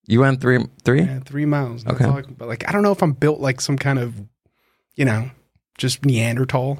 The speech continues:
Speaker 2: or
Speaker 1: Mm-hmm.
Speaker 2: something. But, like, yeah, I'm a rod.
Speaker 1: Okay.
Speaker 2: I'm a little bit of a marauder.
Speaker 1: Marauder?
Speaker 2: Mm-hmm.
Speaker 1: What's that?
Speaker 2: Like that slow pace, fucking thumping, kind
Speaker 1: Oh.
Speaker 2: of, like, marauder. Like, just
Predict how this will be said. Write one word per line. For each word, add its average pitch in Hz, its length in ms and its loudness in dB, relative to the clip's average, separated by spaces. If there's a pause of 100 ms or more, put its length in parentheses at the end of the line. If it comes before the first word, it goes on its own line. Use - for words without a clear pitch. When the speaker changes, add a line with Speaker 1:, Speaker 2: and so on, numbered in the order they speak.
(100)
Speaker 2:
or 143 60 -4
Speaker 1:
Mm-hmm. 104 120 4
Speaker 2:
something. 147 280 2
But, 127 120 -4
like, 110 400 -6 (200)
yeah, - 340 -8
I'm 135 200 0
a 117 60 2
rod. 123 420 -6 (460)
Speaker 1:
Okay. 92 320 2 (500)
Speaker 2:
I'm 127 140 0
a - 20 4
little 127 160 2
bit 131 120 0
of 127 100 -2
a 113 60 -2
marauder. 113 640 -4 (300)
Speaker 1:
Marauder? 101 540 2
Speaker 2:
Mm-hmm. 117 400 -8
Speaker 1:
What's 143 140 0
that? 95 240 2 (680)
Speaker 2:
Like 165 140 0
that 131 140 -4
slow 143 360 2
pace, 135 440 -2
fucking 117 440 -8
thumping, 131 680 -2 (100)
kind 131 280 4
Speaker 1:
Oh. - 60 -6
Speaker 2:
of, 143 200 -12
like, 135 260 -4
marauder. 123 600 -4
Like, 117 260 -6
just 131 240 -8